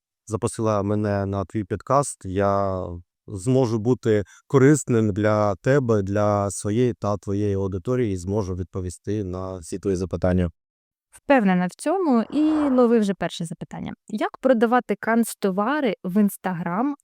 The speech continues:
Speaker 2: і в інтернет-магазині?
Speaker 1: Зараз, е, багато ніш, да, в Інстаграмі, і,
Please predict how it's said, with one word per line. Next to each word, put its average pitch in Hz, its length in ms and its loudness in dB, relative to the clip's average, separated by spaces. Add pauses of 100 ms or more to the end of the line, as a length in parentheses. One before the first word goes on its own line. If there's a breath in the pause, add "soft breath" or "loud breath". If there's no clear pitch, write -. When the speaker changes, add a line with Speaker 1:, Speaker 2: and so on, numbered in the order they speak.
(120)
Speaker 2:
і 392 100 -2
в 392 120 -2
інтернет-магазині? 185 840 -6 (1120)
Speaker 1:
Зараз, 143 560 2 (300)
е, 117 180 0
багато 110 640 2
ніш, 175 380 0
да, 120 160 -2
в 101 100 -2
Інстаграмі, 101 680 -2 (180)
і, 110 440 0